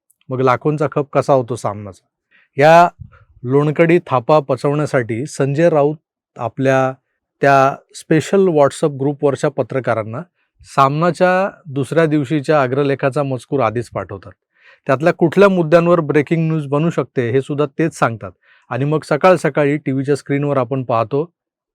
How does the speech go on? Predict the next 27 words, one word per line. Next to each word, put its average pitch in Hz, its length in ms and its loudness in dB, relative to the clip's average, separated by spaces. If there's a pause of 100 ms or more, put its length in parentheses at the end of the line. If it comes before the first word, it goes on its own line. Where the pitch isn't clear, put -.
(300)
बिन 131 240 -4
पैशाचा 120 500 -6
तमाशा. - 460 -12 (640)
हे 131 120 0
लोक 170 240 2 (280)
त्या 131 120 0
त्या 175 240 -2
चॅनेलच्या 143 460 -2
मस्तरवर 151 580 0
जरी 165 200 2
असले, 127 340 0
म्हणजे - 840 -14 (760)
चाकरी 139 340 -2
कुणाची 147 340 -2
वेगळ्याचीच 143 500 2
बजावत 139 440 0
असले, 123 300 -4
तरी 139 220 -4
ते 143 100 -4
मला 151 300 2 (440)
संजय 143 320 4
राऊतांचे 180 480 4
पगारी 160 400 2
जास्त 151 280 0
वाटतात. 104 380 -4 (680)
आता 143 140 0 (100)
त्यातला 190 420 6